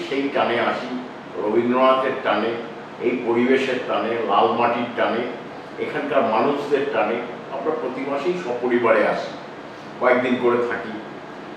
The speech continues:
এবারও এই দীর্ঘ ক্লান্তির পর আমরা এখানে এসেছি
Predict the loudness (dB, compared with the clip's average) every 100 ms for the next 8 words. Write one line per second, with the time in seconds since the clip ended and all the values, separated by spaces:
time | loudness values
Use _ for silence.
0 | 2 8 10 12 10 10 4 -2 -4 -2
1 | 0 0 4 4 4 4 4 4 2 -2
2 | 2 4 4 2 -6 -10 -4 -2 2 2
3 | 2 0 0 -2 -6 -8 -10